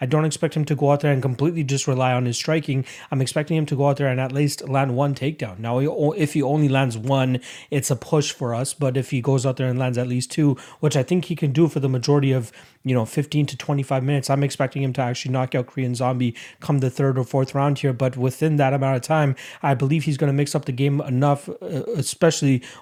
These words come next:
with, uh, bringing in some takedowns into the, into the conversation. And I think he can <laughs> land at least, at least two takedowns here. So I think that over one is a little bit of a gift here,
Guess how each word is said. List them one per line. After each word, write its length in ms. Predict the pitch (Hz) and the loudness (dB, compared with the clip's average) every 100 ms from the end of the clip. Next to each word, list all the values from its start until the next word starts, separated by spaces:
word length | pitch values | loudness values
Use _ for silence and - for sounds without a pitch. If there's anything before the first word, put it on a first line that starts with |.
| - | 2
with, 240 | 147 - | 2 2
uh, 100 | 147 | -6
bringing 380 | 147 123 143 139 | -2 2 4 4
in 140 | 135 | 2
some 200 | 131 131 | 0 -4
takedowns 480 | - 160 151 135 123 | 0 -2 2 0 0
into 220 | 123 123 | -4 -4
the, 280 | 123 120 120 | -2 0 -2
into 240 | 160 135 135 | -2 -2 -2
the 60 | |
conversation. 720 | 131 131 127 135 127 131 127 - - - | 0 0 0 0 -2 -2 -4 -6 -14 -2
And 100 | 127 | 0
I 60 | |
think 180 | 120 156 | 0 0
he 80 | 143 | -2
can 200 | - 151 | 0 2
<laughs> 20 | |
land 220 | 131 135 | 4 2
at 180 | 117 127 | -2 -2
least, 220 | 139 143 - - - 151 131 | -2 -4 -16 -18 -10 -6 0
at 160 | 139 | 2
least 320 | 131 190 180 - | 4 6 4 2
two 180 | 190 | 0
takedowns 500 | 165 165 151 147 117 113 | 2 2 2 2 0 -2
here. 140 | 120 | -2
So 120 | - | 2
I 80 | 131 | 0
think 200 | 147 147 | 0 2
that 180 | 147 - | 2 2
over 220 | 143 135 | 0 2
one 260 | 123 127 123 | 2 2 0
is 200 | 131 117 | -2 -4
a 40 | |
little 240 | 113 139 131 | -2 0 0
bit 140 | 123 | -2
of 100 | 120 | -2
a 40 | 113 | -2
gift 300 | 123 123 - | -2 -2 -4
here, 260 | 120 110 | -4 -4